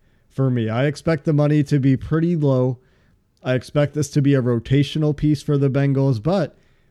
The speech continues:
there is some upside there if he can play up to his potential, if he can play up to what he's flashed. I've got a tweet with his athleticism testing from the Combine on Twitter. You can follow me at Jake N F L. Make sure you follow James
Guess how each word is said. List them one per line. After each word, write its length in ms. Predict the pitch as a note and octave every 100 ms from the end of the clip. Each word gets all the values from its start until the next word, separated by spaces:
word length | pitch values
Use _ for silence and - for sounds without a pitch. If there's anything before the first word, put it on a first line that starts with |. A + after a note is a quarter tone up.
| _
there 180 | C3+ D#3+
is 100 | A#3+
some 200 | A3+ G#3
upside 500 | - D#3+ - E3 D3+
there 320 | C#3 C#3+ D#3 - _ -
if 140 | C3+
he 100 | C#3+
can 200 | C#3+ C3+
play 280 | A#2+ D3 D3
up 160 | D3 C#3+
to 120 | C#3+
his 160 | C#3 C#3
potential, 360 | C3+ C#3 C#3
if 60 | A#2+
he 60 | B2
can 180 | B2+
play 280 | A2 C#3 C#3+
up 100 | C#3+ -
to 80 |
what 140 | B2 B2
he's 160 | A2+
flashed. 600 | - D3+ D#3 D#3 C#3+ - _ _ _ _ _
I've 140 | D#3 B2
got 180 | C#3+ C#3
a 60 |
tweet 260 | - D3+ D#3
with 140 | C#3
his 180 | C3+ B2+
athleticism 800 | B2 A2+ B2 C#3+ C#3+ C#3+ C3 C3+
testing 460 | A#2+ C3+ C#3 D3 C3+
from 140 | B2+
the 100 | A2+
Combine 680 | A2+ D3+ E3+ E3 E3+ E3 D#3+
on 240 | B2+ B2
Twitter. 380 | A#2 - E3+ F3
You 100 | D#3+
can 160 | C#3 B2
follow 360 | D3+ D3 C#3
me 240 | C3 D3+ D3+
at 240 | D3 C#3+
Jake 200 | D3+ C#3+
N 100 | C#3+
F 160 | C#3 -
L. 140 | C#3+
Make 180 | C3+ C#3
sure 140 | C#3 C#3+
you 120 | C3
follow 380 | D3 C#3+ C3+ B2+
James 640 | A#2 C3 C#3 C3+ C3 A#2+